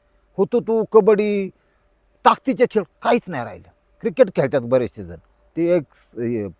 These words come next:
हे म्हणून. नशीब क्रिकेट तरी च-, चांगला आहे, खेळ आता व्यायाम होईन ते सगळं चांगलं. अशा प्रकारे वाढलेल्या माणसांची मानसिकता पण भविष्यात पैसा यायला लागतो, पण तशीच राहते. का तर बाह्य जग माहीतच नसतं.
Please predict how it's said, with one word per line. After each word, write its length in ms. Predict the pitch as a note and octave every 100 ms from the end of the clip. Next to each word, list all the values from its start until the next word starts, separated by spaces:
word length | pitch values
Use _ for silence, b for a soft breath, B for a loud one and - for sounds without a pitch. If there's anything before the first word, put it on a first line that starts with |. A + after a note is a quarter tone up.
| _ _ -
हे 180 | F3 E3
म्हणून. 280 | B2 A2+ F2 _ _ -
नशीब 240 | A#3 B3 -
क्रिकेट 340 | A3 B3+ G#3
तरी 140 | A#3
च-, 80 | G3
चांगला 460 | E3+ F3 D4 D4 C4
आहे, 60 |
खेळ 260 | F3 A#3 B3
आता 120 | G3 - _ -
व्यायाम 300 | G3+ C#4 B3
होईन 140 | C4
ते 140 | A3+ A3
सगळं 240 | A3+ E3
चांगलं. 340 | B2+ G2 E2 F#2 _ _ _ _ _ _ _ _ _ _ _ _ _ _ -
अशा 360 | - G3 G#3+
प्रकारे 340 | - G3+ G#3+ G3+
वाढलेल्या 420 | G3+ G#3 F3+ F3+
माणसांची 480 | G3 G3 F3 C#3 C#3+
मानसिकता 500 | F3+ G#3+ - - -
पण 160 | F#3+ E3+
भविष्यात 320 | G3 F#3 E3+ -
पैसा 280 | G3 F#3+ F3+
यायला 220 | E3+ E3+
लागतो, 240 | F3 - E3+
पण 140 | F#3+
तशीच 360 | E3+ F3+ D#3+ C3
राहते. 340 | B2 - D2 _ _ _ _ _ _
का 60 | D3
तर 60 |
बाह्य 380 | C#3 F3 F#3+ D#3
जग 180 | C#3+ D#3+
माहीतच 380 | C#3+ D#3 - C3 G#2
नसतं. 340 | G2 -